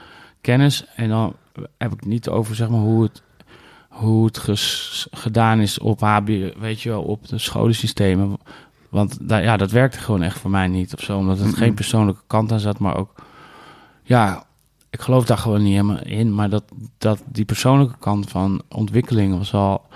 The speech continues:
Speaker 2: Mm.
Speaker 1: ja, vind ik nog steeds heel belangrijk. En dat, dat je ook de tijd neemt voor, eh, iemand anders om de dingen te delen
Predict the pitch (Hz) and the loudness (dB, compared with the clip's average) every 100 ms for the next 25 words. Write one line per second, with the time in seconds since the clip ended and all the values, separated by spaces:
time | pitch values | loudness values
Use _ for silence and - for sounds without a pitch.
0 | - 165 104 - - 113 95 92 - _ | -10 -6 -6 -6 -2 2 2 -2 -6 _
1 | - - 98 98 - 98 107 101 104 113 | -8 -4 -2 -2 -2 0 0 2 4 4
2 | 107 101 98 98 98 - - 98 - 117 | 4 2 0 0 0 -4 -6 -4 -2 -6
3 | 98 110 101 107 104 - 92 95 - - | -6 -4 0 0 -2 -4 0 0 -2 -2
4 | 98 95 98 92 - - - - - - | 0 0 -2 -4 -8 -20 -20 -20 -20 -20
5 | _ - 110 98 95 113 107 95 101 98 | _ -6 -4 -2 0 2 2 0 -2 2
6 | 107 104 98 107 104 107 101 | 2 2 0 2 4 4 2